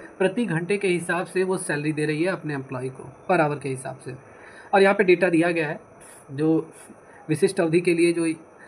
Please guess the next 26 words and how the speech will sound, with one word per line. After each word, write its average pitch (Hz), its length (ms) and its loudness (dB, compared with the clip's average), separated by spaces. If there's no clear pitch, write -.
पे 147 400 4
किया 175 240 0
जा 170 80 -2
रहा 156 100 -2
है, 160 60 -4
सैलरी 156 280 -2
दिया 151 200 -4
जा 151 140 -4
रहा 127 140 -4
है, 143 120 -8
<clears throat> - 220 -12
कितना 190 560 0
कितना 180 280 -4
दिया 170 220 2
जा 160 120 0
रहा 147 140 -4
है - 260 -12
specified 165 560 -4
period 156 240 -4
के 156 100 -10
लिए, 175 140 -4
ये 202 60 0
data 143 240 -6
आपके 131 180 -12
सामने 113 280 -14
है। 107 60 -18